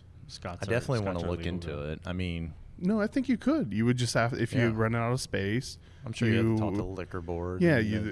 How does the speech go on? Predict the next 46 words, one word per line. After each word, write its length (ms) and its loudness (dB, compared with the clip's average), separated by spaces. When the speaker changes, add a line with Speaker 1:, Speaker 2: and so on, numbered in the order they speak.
Speaker 3:
you 180 -6
Speaker 2:
county. 220 -6
Speaker 3:
submit 260 2
the 60 -4
plans 380 2
to 80 -2
the 280 2
liquor 280 -2
board 420 0
and 180 0
you 60 0
use 280 -2
an 100 0
off-site 560 -2
permit. 520 0
Speaker 2:
I 100 -10
don't 140 -8
see 120 -10
why 200 -8
you 100 -12
couldn't. 400 -10
Speaker 3:
I 40 0
mean, 160 4
I 120 0
guess, 220 -2
like, 320 -8
I 40 -4
would 200 -6
think 180 0
worst 460 0
case 200 0
scenario, 320 -2
you 220 -2
would, 140 -6
it 120 -8
would 160 -8
be 120 -4
real 260 -4
complicated 580 -4
and 100 -2
you 60 -2
might 240 -4
have 280 -8
to 100 -6
have 320 -6
a, 300 -2